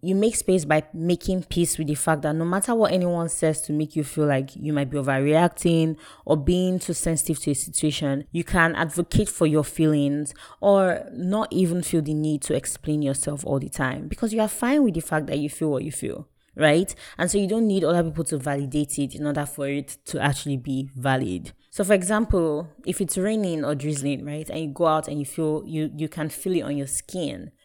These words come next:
and someone says, "You know what, I don't feel anything." You don't wait for that person to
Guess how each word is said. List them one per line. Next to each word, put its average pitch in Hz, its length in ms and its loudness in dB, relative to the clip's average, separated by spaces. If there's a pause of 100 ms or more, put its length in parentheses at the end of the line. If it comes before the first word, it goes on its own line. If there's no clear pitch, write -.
(120)
and 170 480 -2
someone 202 320 0
says, 170 320 2
"You 202 100 -2
know 208 100 0
what, 156 440 2
I 170 80 -4
don't 190 220 0
feel 170 300 0
anything." 160 640 -4 (100)
You 170 220 -2
don't 233 180 4
wait 202 160 4
for - 80 0
that 170 140 4
person 165 260 0
to 143 500 2